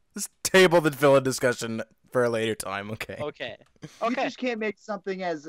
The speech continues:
Speaker 3: you can't make something as, like, on, as, like, forceful and on the table as nobody remembers it other than the Joker when, like, I'm, I'm sorry, man, like, you can't bring that opinion and then shut the door. Like, I just
Speaker 2: Yeah.
Speaker 3: disagree.
Speaker 1: Anyway.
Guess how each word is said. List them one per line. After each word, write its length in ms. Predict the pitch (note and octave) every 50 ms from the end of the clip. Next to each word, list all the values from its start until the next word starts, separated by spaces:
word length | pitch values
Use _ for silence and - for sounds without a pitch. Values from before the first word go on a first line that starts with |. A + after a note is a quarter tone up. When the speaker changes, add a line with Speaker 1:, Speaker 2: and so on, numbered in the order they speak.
| - C3+
Speaker 3:
you 180 | D#3+ F#3 G#3 G3+
can't 240 | - A#3+ A#3 A3 G3+
make 160 | G3+ G3 F#3+
something 360 | - G#3 F#3+ - E3+ D#3+ D#3
as, 220 | D3+ D3 C#3 C3 C#3+
like, 260 | C#3 B2+ A#2+ A#2 - _ _ _ _ _ _ _ _ _ _ _ _ _ _ _ _ -
on, 220 | E3 E3+ F3 E3+ - -
as, 180 | D3+ D3+ C3 -
like, 140 | C#3+ C3+ - _ _ _ _ _ _ _ - - _ _ _
forceful 440 | - G3+ G3+ G3+ - - F#3+ F#3 F#3
and 100 | E3+ E3
on 140 | E3 E3 E3
the 80 | D#3+
table 400 | C#3+ - - E3+ E3+ D#3 D#3 C#3+ -
as 260 | B2 C3+ C3 B2 A#2
nobody 500 | B2+ B2+ C#3 D3+ E3+ F#3 F#3 E3 F3+ E3
remembers 420 | E3+ E3 D#3+ D#3+ D#3 D3+ D3 C#3+ C3+
it 100 | D3 -
other 200 | - C#3 C#3 C3
than 200 | B2 C3+ C3 B2+
the 60 | B2
Joker 420 | A#2+ B2 C#3 C3+ B2+ - - A2+
when, 220 | A2+ A2+ A#2 A2+ A2+
like, 340 | A2 A2+ A2 G#2+ - - - _ -
I'm, 200 | - C3 D3+ -
I'm 120 | - D3 C#3+
sorry, 320 | - - D3+ F3+ G3+ F3
man, 300 | B2 A#2 A#2+ C3+ D#3+ E3 D3
like, 180 | C3 B2+ B2+ B2+ _ _ _ _ _
you 160 | _ - E3
can't 120 | E3+ E3+ -
bring 200 | E3 F3 F#3 F3+
that 140 | F3 E3+ D#3
opinion 400 | D#3 D#3 - F3 E3+ E3 D#3 D3+
and 120 | D3+ D3 C#3+
then 100 | C3+ C3+
shut 260 | B2+ - D#3 C#3 B2
the 40 | - A#2+
door. 280 | A#2 B2 A#2 G#2+ F#2+
Like, 240 | F2+ G2 G2+ A2 - _ -
I 60 | - A#2
just 160 | A2+ G#2+ A#2 A#2+
Speaker 2:
Yeah. 100 | A#2+ A#2+
Speaker 3:
disagree. 580 | B2 B2+ A#2+ A#2+ A#2 A#2+ B2 D3+ D#3 D3+ D#3 D#3+ _ _ _ _ _ _ _ _ _ _ _ _ _ _ _ _ _ _ _ _ _ _ _ _ _ _ _ _ - - -
Speaker 1:
Anyway. 1040 | E3+ F3 F3 E3+ E3 E3 D#3+ C#3 C3 B2+ A#2+ A2+ A2 A2 A2 G#2+ G#2+ G#2+ G#2+ G#2